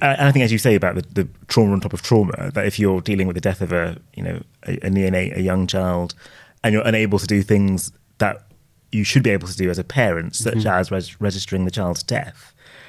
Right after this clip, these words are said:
Speaker 1: and being unable to do so until you have a parental order, well, that's, you know, it's just
Speaker 2: Yeah.
Speaker 1: unthinkable.
Speaker 2: And make any necessary arrangements
Speaker 1: Exactly.
Speaker 2: and all of those things, and, and try to deal with the situation. You don't have, under the current law, you
Speaker 1: Yeah.
Speaker 2: don't have the tools or the capability to do that.
Speaker 1: And you, you know, you find yourself having to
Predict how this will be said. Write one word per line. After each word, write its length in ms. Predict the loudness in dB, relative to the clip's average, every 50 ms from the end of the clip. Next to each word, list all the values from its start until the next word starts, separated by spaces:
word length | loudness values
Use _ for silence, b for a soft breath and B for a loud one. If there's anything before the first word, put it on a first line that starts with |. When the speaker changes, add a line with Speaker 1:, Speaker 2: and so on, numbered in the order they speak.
| B B B B B -2
Speaker 1:
and 100 | 0 2
being 140 | 4 4 4
unable 260 | 4 2 0 0 -4
to 160 | -8 -10 -6
do 160 | -4 -2 -2
so 220 | -2 -2 -4 -2 -2
until 260 | -2 -4 -4 -4 -4
you 80 | -2 -2
have 100 | -4 -6
a 40 | -6
parental 400 | -4 -2 -2 -2 -2 -4 -8 -8
order, 160 | -8 -8 -6
well, 120 | -6 -4
that's, 340 | -4 -4 -6 -6 -10 -10 -10 -12 -14
you 80 | -14
know, 100 | -12 -12 -14 -16 -14 -12
it's 120 | -10 -6
just 160 | -6 -4 -4 -4
Speaker 2:
Yeah. 60 | -4
Speaker 1:
unthinkable. 580 | -4 -4 -4 -4 -2 0 0 0 -2 0 2
Speaker 2:
And 80 | 4 6
make 200 | 6 4 4 2
any 140 | 4 4 4 4
necessary 460 | 2 0 -2 -4 -2 -2 0 0 0
arrangements 580 | 0 0 2 2 2 2 2 0 0 2 2 2
Speaker 1:
Exactly. 300 | 0 0 -2 -2 -2 -2
Speaker 2:
and 80 | -2 0
all 180 | 2 2 2
of 100 | 2 0
those 200 | 0 -2 -4 -2
things, 240 | -2 -2 -2 -2 -2
and, 80 | -4 -4
and 160 | -2 -2 -2
try 160 | -2 -2 -2
to 120 | -2 -2 -4
deal 280 | -4 -2 -2 0 0
with 140 | -2 -2 -4
the 40 | -6
situation. 640 | -6 -6 -6 -4 -2 0 0 0 0 -2 -2 -2
You 80 | -2 0
don't 260 | 2 2 2 2 2
have, 380 | 2 0 0 0 -2 -4 -10 -18 B B B B B
under 180 | 2 2 4
the 120 | 2 0 0
current 300 | 2 2 2 2 2 0
law, 100 | 0 0
you 100 | 0 0
Speaker 1:
Yeah. 40 | 2
Speaker 2:
don't 160 | 2 0 0
have 180 | 0 -2 -4 -4
the 120 | -4 -6
tools 380 | -6 -4 -2 -2 -2 -2 -2 -4
or 80 | -4
the 100 | -4 -4
capability 600 | -4 -4 -4 -2 -2 -2 0 -2 -2 -4 -6 -10
to 140 | -14 -10 -4
do 180 | 0 0 0 0
that. 220 | -2 -6 -10 -10 -6 -2
Speaker 1:
And 160 | 2 4 6
you, 240 | 6 6 6 4 2
you 140 | 0 0 0
know, 60 | 2
you 140 | 2 0 0
find 200 | 0 2 2 2
yourself 220 | 2 2 2 2 2
having 180 | 2 0 0 0
to 140 | -2 -2